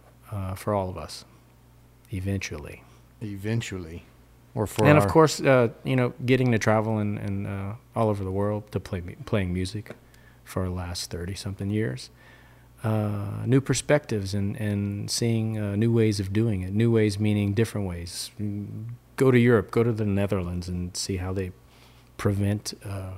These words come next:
Speaker 1: flooding and their levee systems and, and, and their irrigation. So, uh, more education.
Speaker 2: Yeah, absolutely. And I mean, this year alone, this hurricane season alone, n-,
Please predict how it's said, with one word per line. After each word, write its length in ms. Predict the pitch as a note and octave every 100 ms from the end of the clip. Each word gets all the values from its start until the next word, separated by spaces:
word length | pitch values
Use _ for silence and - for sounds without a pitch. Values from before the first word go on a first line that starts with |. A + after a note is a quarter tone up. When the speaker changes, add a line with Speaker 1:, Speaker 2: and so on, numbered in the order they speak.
| - - - -
Speaker 1:
flooding 540 | - B2 A2+ G2+ G#2 A2+
and 360 | G#2+ G#2 G2+ G2+
their 140 | G2
levee 260 | G2+ A2+ G#2+
systems 580 | - F#2+ - G2 G2+ -
and, 260 | F#2 G2 G#2+
and, 340 | G2+ G2 G#2 - - - - -
and 140 | G2
their 180 | F#2+ F#2+ G#2+
irrigation. 720 | G#2+ G2+ G#2 G#2+ - F2+ F#2
So, 300 | - G2 F#2+ - - - - - - - _ _ _ -
uh, 460 | G#2 G2 G2+ G#2+ G#2 - _ - - _ _ - - - - - -
more 240 | B2 C3+ C#3
education. 600 | B2+ B2+ C#3+ C3 E2+ E2+ -
Speaker 2:
Yeah, 340 | A#2+ F3 - - - -
absolutely. 600 | B2+ B2+ A2+ C#3 B2 F#2+
And 80 | G#2
I 20 |
mean, 320 | A2+ A2+ G#2+ G2 - - - - -
this 220 | C3+ C3
year 180 | B2+ A#2+
alone, 320 | A2 A#2+ C#3+
this 160 | A#2 A#2
hurricane 400 | A#2 A2 A#2+ G#2
season 380 | G2+ A#2 G#2+ G2+
alone, 600 | G2 A2 A#2 G#2 G2 G#2 -
n-, 160 | A#2